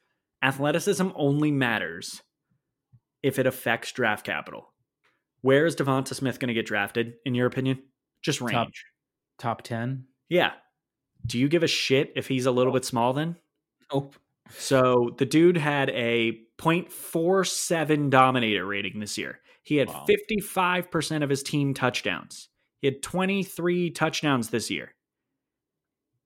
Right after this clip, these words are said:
Speaker 1: Yeah,
Speaker 2: Hmm.
Speaker 1: I, I, I'm gonna, and everyone, I, I know it's fun because I've always said you have to look at Alabama with nuance. You have to,
Speaker 2: <laughs>
Speaker 1: well,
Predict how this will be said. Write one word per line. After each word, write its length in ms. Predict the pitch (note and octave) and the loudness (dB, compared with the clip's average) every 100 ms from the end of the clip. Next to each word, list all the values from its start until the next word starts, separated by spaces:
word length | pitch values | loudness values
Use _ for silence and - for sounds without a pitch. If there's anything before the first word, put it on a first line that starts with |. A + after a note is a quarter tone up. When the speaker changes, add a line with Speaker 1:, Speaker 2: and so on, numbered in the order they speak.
| _ _ | _ _
Speaker 1:
Yeah, 300 | C#3 D3 C#3 C#3 | 0 2 4 0
Speaker 2:
Hmm. 60 | C3+ | -2
Speaker 1:
I, 100 | C#3 | -4
I, 60 | C#3 - C#3 | -4 -6 -4
I'm 180 | C3 | -2
gonna, 180 | D3 D3 - | 0 -2 -2
and 300 | E3+ C#3+ A#2+ - _ _ _ _ _ _ | 0 0 0 -8 _ _ _ _ _ _
everyone, 400 | D3 D3 F3 D#3+ | -2 0 0 0
I, 300 | C3+ C3 - | -2 -4 -2
I 40 | A#2+ | 0
know 220 | C3 C3+ | 4 4
it's 140 | B2+ - | 2 0
fun 320 | D3 C#3 C3 | 0 0 0
because 380 | A2+ A#2 A2 - - | -2 -2 -8 -12 -4
I've 240 | G#2+ A#2 | -2 0
always 240 | A#2+ B2 A#2+ | 2 0 -2
said 180 | C3 A#2+ | -6 -4
you 80 | |
have 140 | A#2+ - | -4 -4
to 80 | A2 | -4
look 220 | A#2+ A#2 | -2 0
at 60 | A2+ | -2
Alabama 520 | A2+ B2+ B2+ B2 A#2 | -2 -4 -4 -4 -6
with 180 | A2+ A2+ | -8 -4
nuance. 640 | A2+ C3 A2 E2+ - - _ - _ | -2 0 -2 -8 -16 -20 _ -20 _
You 80 | G#2+ | -6
have 140 | A2+ | -2
to, 260 | B2 A#2 E3 - _ _ | 2 2 2 -2 _ _
Speaker 2:
<laughs> 340 | _ - - C#3 | _ -16 -4 2
Speaker 1:
well, 320 | D3 C#3 | 4 4